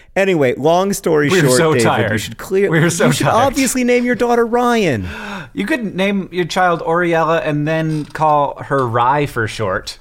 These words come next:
Speaker 2: and that's kind of like Ryan.
Speaker 1: Or just call her Ryan for short. I mean,
Speaker 2: <laughs>
Speaker 1: here's my case, David. When, when your kid asks, of, inevitably,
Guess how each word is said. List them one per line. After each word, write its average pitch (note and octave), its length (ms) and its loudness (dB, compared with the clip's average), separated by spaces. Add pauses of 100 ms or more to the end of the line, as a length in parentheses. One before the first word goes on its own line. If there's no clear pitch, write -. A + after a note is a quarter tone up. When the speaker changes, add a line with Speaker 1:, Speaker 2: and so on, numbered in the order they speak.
Speaker 2:
and A#2 120 -6
that's C#3+ 140 -8
kind B2+ 260 -2
of A#2+ 100 -2
like F#2 160 -4
Ryan. F2+ 320 -8
Speaker 1:
Or E4+ 120 2
just - 160 -4
call C4 160 2
her A3+ 120 4
Ryan D3+ 400 0
for B2+ 140 -2
short. A#2+ 280 -2 (240)
I G#3 80 0
mean, B3 180 0 (260)
Speaker 2:
<laughs> - 180 -2 (100)
Speaker 1:
here's - 240 2
my G#3+ 160 0
case, A#2+ 300 -2
David. A2+ 420 0 (180)
When, F#3 320 -2 (100)
when F3+ 280 -2
your B3+ 160 -2
kid F3+ 600 0
asks, C3+ 640 -2 (200)
of, B2+ 160 -2 (100)
inevitably, A2+ 840 -2